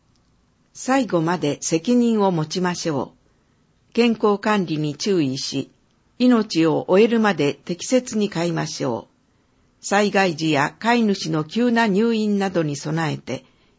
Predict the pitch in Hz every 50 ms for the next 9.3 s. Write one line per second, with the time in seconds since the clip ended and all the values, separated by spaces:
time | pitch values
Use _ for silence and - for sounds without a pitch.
0 | _ - - 175 190 220 208 208 202 202 - 165 160 160 160 - - _ - 170
1 | 175 - 254 - 247 226 - - 202 208 - - 185 180 175 165 170 - - 247
2 | 247 247 214 160 147 147 143 139 - - - - 175 175 - - 143 - - 165
3 | 151 139 143 - - 143 147 135 135 135 - _ _ _ _ _ _ _ _ _
4 | _ _ _ _ _ _ _ _ _ _ _ _ _ _ - 185 196 214 240 247
5 | 247 247 220 214 208 208 208 208 - 208 214 220 185 185 190 180 175 180 - -
6 | 160 160 160 156 156 - 160 143 131 113 - - _ _ _ _ _ _ _ _
7 | _ _ _ _ _ _ _ _ _ _ _ _ - - 180 233 233 226 214 202
8 | 190 175 170 170 165 - - 160 185 214 240 247 240 233 220 202 - 180 156 156
9 | 151 139 135 131 - -